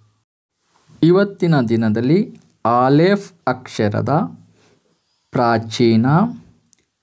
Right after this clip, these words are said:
ಶಿಲಾಯುಗದ, ಆಧುನಿಕ ಚಿತ್ರಲಿಪಿಗಳನ್ನ ಕಲಿತಿದ್ದೇವೆ. ಮುಂದಿನ ಸಂಚಿಕೆಯಲ್ಲಿ ಇನ್ನೊಂದು ಅಕ್ಷರದೊಂದಿಗೆ ಭೇಟಿಯಾಗೋಣ. ಅಲ್ಲಿಯವರೆಗೆ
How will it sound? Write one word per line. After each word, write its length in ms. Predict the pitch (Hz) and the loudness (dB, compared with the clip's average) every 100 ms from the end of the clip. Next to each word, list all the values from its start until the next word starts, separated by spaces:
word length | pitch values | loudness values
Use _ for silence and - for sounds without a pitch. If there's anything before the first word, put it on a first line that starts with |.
| _ _ _ | _ _ _
ಶಿಲಾಯುಗದ, 1040 | - - - 135 123 120 117 113 117 120 135 175 214 - - _ - - _ _ _ _ _ - | -20 -12 -2 0 2 2 2 0 -2 -2 0 0 -2 -6 -20 _ -20 -20 _ _ _ _ _ -4
ಆಧುನಿಕ 800 | 143 170 202 185 175 131 127 - 160 _ _ - | 0 0 0 0 0 0 -4 -6 -8 _ _ -2
ಚಿತ್ರಲಿಪಿಗಳನ್ನ 1200 | 190 190 - 175 147 135 147 160 160 123 117 160 214 139 95 _ _ | -2 -2 0 2 2 0 0 0 2 2 0 0 0 0 -4 _ _
ಕಲಿತಿದ್ದೇವೆ. 1000 | - 131 139 135 131 123 120 117 117 120 120 - _ _ _ _ _ _ - | -2 0 -2 -4 -8 -2 2 2 4 2 0 -4 _ _ _ _ _ _ -2
ಮುಂದಿನ 440 | 160 170 156 147 131 | 0 2 2 2 0
ಸಂಚಿಕೆಯಲ್ಲಿ 920 | - 156 170 190 190 131 160 202 139 139 - - | 0 -2 -2 -4 0 2 2 0 -2 -4 -6 -2
ಇನ್ನೊಂದು 460 | 175 185 196 190 170 - | -2 0 0 0 -2 -4
ಅಕ್ಷರದೊಂದಿಗೆ 1040 | 160 - - 190 160 131 123 135 185 180 135 - - - | -8 -6 -2 0 0 0 -2 0 0 0 -2 -4 -14 -6
ಭೇಟಿಯಾಗೋಣ. 840 | 120 120 120 123 120 120 123 123 123 120 - _ _ _ _ _ _ - | 0 0 2 0 2 0 -2 -2 -2 -2 -6 _ _ _ _ _ _ -2
ಅಲ್ಲಿಯವರೆಗೆ 920 | 143 135 131 123 123 131 175 185 | 0 2 2 2 2 2 2 2